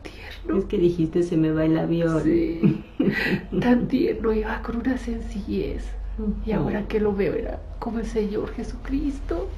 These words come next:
Speaker 2: ¿Verdad?
Speaker 1: como el Sagrado Corazón de Jesús, así iba vestido, con un sayal
Speaker 2: ¿Te
Speaker 1: tan
Speaker 2: das cuenta?
Speaker 1: sencillo. Sí,
Speaker 2: Que
Speaker 1: era
Speaker 2: parecía hippie.
Speaker 1: parecía un hippie, porque llevaba una,
Speaker 2: <laughs>
Speaker 1: ah,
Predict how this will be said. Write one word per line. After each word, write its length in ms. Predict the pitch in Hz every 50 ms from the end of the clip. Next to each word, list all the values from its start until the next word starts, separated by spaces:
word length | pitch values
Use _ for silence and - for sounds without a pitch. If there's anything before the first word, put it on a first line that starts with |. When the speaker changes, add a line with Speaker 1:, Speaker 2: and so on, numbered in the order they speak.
| - - - -
Speaker 2:
¿Verdad? 520 | 190 185 175 170 170 175 170 165 160 156 156
Speaker 1:
como 120 | 247 240
el 60 | 240 240
Sagrado 420 | - 240 240 226 214 220 254 -
Corazón 440 | - - - - - - 285 277 277
de 100 | - 311
Jesús, 520 | 294 - 320 285 - - 302 - 262 - 311
así 440 | 277 - - - 339 330 330 302
iba 180 | 277 - - -
vestido, 760 | - - - - - - - 339 285 277 302 - - 294 -
con 160 | - 294 262
un 180 | 254 277 285 -
sayal 680 | - - 311 - - - - - - - 302 320 339 349 - - - - - - - 240
Speaker 2:
¿Te 60 | 208
Speaker 1:
tan 100 | - -
Speaker 2:
das 120 | - -
cuenta? 200 | - 277 262 226
Speaker 1:
sencillo. 460 | 233 220 208 - 262 247 277 - 381 403 415 - - - - - - - - - - - - - - - - - - - - - - - - -
Sí, 300 | - 392 - - - - - -
Speaker 2:
Que 80 | 247
Speaker 1:
era 140 | 240 208 - -
Speaker 2:
parecía 380 | 220 202 202 196 - 220 214 214
hippie. 580 | 208 - 226 233 226 - - 214 202 196 196 - - -
Speaker 1:
parecía 460 | 185 185 180 185 185 185 180 175 175
un 80 | 170 170
hippie, 580 | - 175 170 175 - - - - - - - - - - - 415 453 453 415 - -
porque 280 | 392 294 269 - 302 262
llevaba 580 | 247 233 233 233 226 233 233 240 262 254 254 247
una, 500 | 247 262 262 262 - - 277 269 277 302 - 196 - 302 302
Speaker 2:
<laughs> 260 | 277 - - - -
Speaker 1:
ah, 480 | 254 226 220 220 214 208 208 208 208